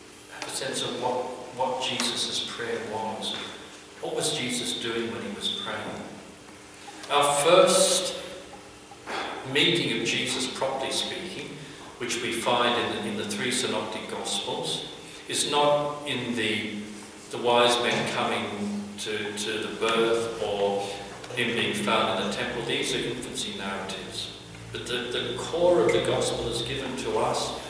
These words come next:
in the three synoptic gospels.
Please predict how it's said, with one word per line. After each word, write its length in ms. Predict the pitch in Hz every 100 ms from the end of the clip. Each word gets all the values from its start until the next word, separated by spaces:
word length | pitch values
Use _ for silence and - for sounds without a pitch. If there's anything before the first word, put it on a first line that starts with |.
| - - - -
in 320 | 139 123 123
the 80 | 120
three 340 | - 120 165 -
synoptic 580 | - 131 123 123 123
gospels. 800 | - - - 131 127 127 127 127